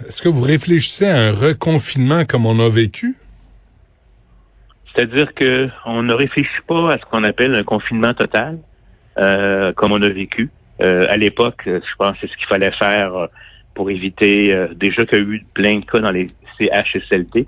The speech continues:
Speaker 1: Mm-hmm.
Speaker 2: au moins dans la communauté, on a, on a évité énormément de cas, éviter de surcharger le système de soins. Ça a été un succès de ce côté-là, là. On s'est pas retrouvé comme ailleurs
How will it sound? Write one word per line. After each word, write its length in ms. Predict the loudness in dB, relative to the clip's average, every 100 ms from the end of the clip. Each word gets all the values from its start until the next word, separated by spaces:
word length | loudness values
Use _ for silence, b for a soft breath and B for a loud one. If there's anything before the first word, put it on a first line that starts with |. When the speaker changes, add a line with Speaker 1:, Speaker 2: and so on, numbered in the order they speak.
| B
Speaker 1:
Mm-hmm. 320 | 0 2 2 -2
Speaker 2:
au 80 | -4
moins 200 | -2 0
dans 140 | -2
la 120 | -4
communauté, 800 | -2 0 0 2 0 0 0 2
on 120 | 2 0
a, 180 | 0 -2
on 160 | 0 0
a 40 |
évité 400 | 0 -2 -2 0
énormément 540 | 2 2 2 0 0
de 80 | -4 -2
cas, 180 | -2 -2 b b _
éviter 540 | -8 -6 -4 0 0 0
de 160 | -2
surcharger 580 | -4 -4 -4 -4 -4 -6
le 60 | -8
système 300 | -4 -2 2
de 140 | 0
soins. 280 | 0 0 0
Ça 60 | 0
a 40 |
été 160 | 0 -2
un 60 |
succès 320 | -4 -2 0 0
de 80 |
ce 60 | -2
côté-là, 400 | -2 0 2 2
là. 140 | 0 -4 b b b -18
On 80 |
s'est 120 | -10 -2
pas 100 | -2
retrouvé 360 | -2 -2 0
comme 180 | 0 0
ailleurs 400 | 0 2 2